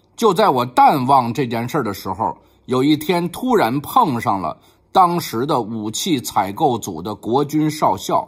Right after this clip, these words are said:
他和我谈话的态度变了，而我也因为对台湾的民主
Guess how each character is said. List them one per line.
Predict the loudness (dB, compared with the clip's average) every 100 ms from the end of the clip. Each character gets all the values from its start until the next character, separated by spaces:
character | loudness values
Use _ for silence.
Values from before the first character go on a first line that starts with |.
| -8 _ _ _ _ _ _ _ 0
他 | 2
和 | 4 4
我 | 4 0
谈 | 0 0 0 2
话 | 4 6
的 | 4
态 | -2 2 2 2
度 | -4 -10
变 | -6 -2 2 2
了， | -2 -10 -14 _ _ _ _ _ _ _
而 | 2 2
我 | 2 0 0
也 | 0 -2 -2
因 | -2 0
为 | 0 0
对 | 0 -2
台 | -2 -2 0
湾 | 0 -2
的 | -2
民 | -2 -2 -2 -2
主 | -4 -8 -10 -12